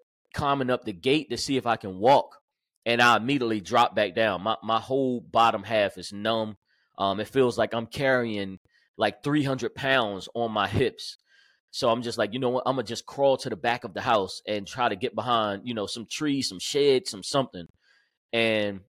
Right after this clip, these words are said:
as I'm crawling, I make myself small again to get up under this, um, this little, uh, tree that was, like, kinda hanging through, hanging over through the ground.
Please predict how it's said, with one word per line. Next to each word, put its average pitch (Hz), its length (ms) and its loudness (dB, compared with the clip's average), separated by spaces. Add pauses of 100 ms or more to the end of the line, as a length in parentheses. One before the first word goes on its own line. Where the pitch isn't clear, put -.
(120)
as 120 200 2
I'm 113 100 -8
crawling, 143 420 4
I 110 80 2
make 120 240 -4
myself 117 320 -4
small 127 420 2
again 110 220 0
to 120 80 -2
get 117 200 0
up 113 120 -2
under 117 220 0
this, 107 320 0
um, 95 400 0 (320)
this 120 180 0
little, 107 400 0
uh, 92 340 2
tree 143 260 0
that 113 120 2
was, 98 220 -8
like, 113 180 2
kinda 113 260 -2
hanging 123 440 -2
through, 131 340 -4 (160)
hanging 131 320 -2
over 123 220 0
through 127 220 -6
the 107 40 -4
ground. 107 540 -2